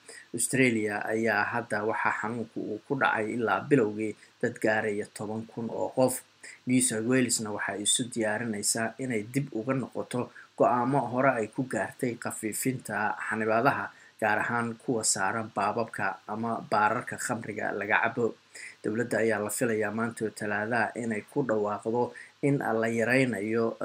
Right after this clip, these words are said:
dadka booking garaysan kara markaasi baababkaasi, oo horay loogu talagalsanaa in twenty la gaarsiiyey, haddase dib loogu celinayo toban. Sidoo kale, xarumaha waaweyn ayaan loo ogolaan doonin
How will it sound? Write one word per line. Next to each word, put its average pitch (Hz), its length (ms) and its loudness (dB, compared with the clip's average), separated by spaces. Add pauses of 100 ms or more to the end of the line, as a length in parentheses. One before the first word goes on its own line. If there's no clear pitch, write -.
(120)
dadka 117 340 -2
booking 113 500 -6
garaysan 107 560 0
kara 104 240 -2
markaasi 104 580 -2 (460)
baababkaasi, 107 800 4 (340)
oo 113 180 0
horay 123 520 0
loogu 117 380 0
talagalsanaa 107 800 -2
in 117 120 -6
twenty 117 400 -4
la 101 120 -2
gaarsiiyey, 113 560 0
haddase 120 420 -4
dib 131 240 -2
loogu 110 260 -2
celinayo 104 520 -4
toban. 123 320 -4 (440)
Sidoo 127 300 4
kale, 123 220 4
xarumaha 123 560 2
waaweyn 110 580 0
ayaan 110 440 0
loo 120 220 0
ogolaan 113 480 -4
doonin 110 380 -2